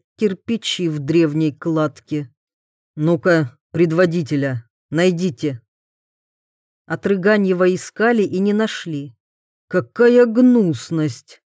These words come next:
возмущался Мышецкий. В таком состоянии его и застал полковник Алябьев. «Поздравляю, князь»,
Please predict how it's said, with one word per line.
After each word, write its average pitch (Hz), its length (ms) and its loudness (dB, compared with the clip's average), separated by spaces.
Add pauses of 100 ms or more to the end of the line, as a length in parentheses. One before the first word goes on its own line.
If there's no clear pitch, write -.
(260)
возмущался 165 800 -4
Мышецкий. 165 800 -6 (460)
В - 180 -20
таком 196 300 -2
состоянии 196 840 -2
его 185 300 -2
и 202 100 0
застал 190 560 -2
полковник 175 680 -2
Алябьев. 180 800 -2 (480)
«Поздравляю, 160 800 0
князь», 151 560 -4